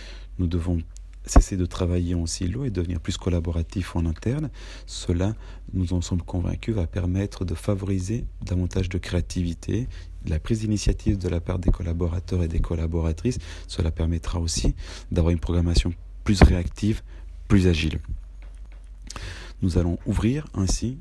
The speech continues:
la porte à la participation de nos collaborateurs, euh, à, et au prin-, et à, à plus de co-création entre nos équipes. Euh, cela va permettre de diversifier les compétences individuelles. Un médiateur va être, faut, va pouvoir proposer une exposition.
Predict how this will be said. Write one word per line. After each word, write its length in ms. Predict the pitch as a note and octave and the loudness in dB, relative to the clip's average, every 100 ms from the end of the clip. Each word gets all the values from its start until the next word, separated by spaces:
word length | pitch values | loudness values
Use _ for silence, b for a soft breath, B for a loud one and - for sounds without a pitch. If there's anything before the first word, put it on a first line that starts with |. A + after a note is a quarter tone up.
| - | -4
la 120 | F#2 | -4
porte 300 | - F#2 - | -2 -6 -2
à 40 | |
la 100 | E2 | -2
participation 800 | D#2+ - - F#2+ E2 F2 - G2 | -2 -4 -4 -4 -2 0 0 0
de 160 | F#2 E2+ | -2 0
nos 140 | E2 | -2
collaborateurs, 800 | - F2+ E2+ E2 D#2+ D#2+ C3+ D#3+ B B B B F2+ | -2 -2 0 0 -2 -2 -2 -4 B B B B -2
euh, 720 | E2 E2 D#2+ D#2+ D#2+ E2 F2 - - | 0 0 0 0 -2 -2 -4 -6 -2
à, 140 | F2+ F2 - | -2 0 0
et 40 | |
au 60 | E2+ | -2
prin-, 220 | - F2 | 0 -4
et 120 | - | 0
à, 200 | E2+ D#2+ E2+ | 0 0 -4
à 40 | F2 | -6
plus 160 | - F2+ | -2 0
de 80 | |
co-création 720 | F2 G2 - F2+ E2+ E2 - F#2+ | 0 0 0 0 0 -2 -4 -4
entre 220 | F#2+ F2 F2 | -4 -4 -2
nos 80 | |
équipes. 520 | E2 - - F#2 - F#2 B B B B B F2+ | 2 2 2 -2 -4 -6 B B B B B -2
Euh, 120 | E2+ E2+ E2+ | 0 0 -2
cela 260 | - F2 | 0 0
va 120 | E2+ D#2+ | 0 0
permettre 360 | - E2 B2+ | 0 0 -4
de 80 | G2 | -4
diversifier 580 | E2 E2+ E2 - - F#2+ | -4 -2 -4 -6 -4 -4
les 100 | F2 | -4
compétences 580 | - E2+ F2 - G2+ - | -4 -4 -4 -4 -6 -2
individuelles. 680 | F2+ E2+ E2 E2 - A2 C3+ B B B B - | -2 0 -2 -4 0 -2 -2 B B B B 0
Un 320 | E2+ D#2+ D#2+ | 2 2 2
médiateur 640 | F2 E2+ E2+ D#2+ G2+ A#2 | 2 2 0 -2 -2 -2
va 180 | G#2+ E2 | -2 -4
être, 100 | D#2+ - - | -4 -8 -14
faut, 280 | - - F#2 - | 2 2 2 -2
va 80 | |
pouvoir 380 | F#2 - G2+ G#2 | -4 -2 -2 -2
proposer 380 | - F#2+ F#2 F#2 | -6 -4 -2 -2
une 160 | E2 E2+ | -2 0
exposition. 840 | F2+ - F2 D#2+ E2 - - A2+ | -2 -2 -2 0 2 2 2 -4